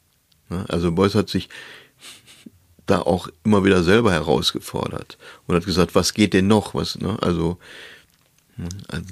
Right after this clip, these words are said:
das, er hat ja, ne, also so wie er den, so mit seiner Kunst und mit dem Verstehen seiner Kunst viel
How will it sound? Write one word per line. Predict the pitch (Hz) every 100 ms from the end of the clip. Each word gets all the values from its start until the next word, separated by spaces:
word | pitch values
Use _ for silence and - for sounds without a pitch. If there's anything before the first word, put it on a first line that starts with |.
| 85
das, | 95 - - - - -
er | 92
hat | 98
ja, | 101
ne, | 90 - _ - 95 101
also | 85 87 - - - _
so | 98 95
wie |
er | 95
den, | 87 87 87 85 _ - - 85
so | 90
mit | 90 90
seiner | 90 87
Kunst | 85 107 107 120 -
und | 90 85 - -
mit | 90 -
dem | 82 85 - - - - - _ _
Verstehen | - 87 - 98 104
seiner | 92 90 87
Kunst | - 101 107 - - - - _
viel | - - - 107 113 110